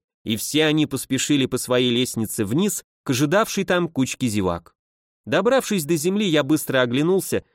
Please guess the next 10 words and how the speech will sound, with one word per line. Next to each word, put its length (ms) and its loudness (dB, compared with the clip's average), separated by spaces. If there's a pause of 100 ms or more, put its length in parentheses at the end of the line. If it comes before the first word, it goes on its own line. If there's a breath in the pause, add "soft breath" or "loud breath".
(160)
чтобы 300 0
удостовериться, 800 0
не 140 2
вышел 320 2
ли 160 0
кто 180 -2
из 160 0
квартиры 520 0
Сэдди. 460 -2 (400)
Никого. 600 2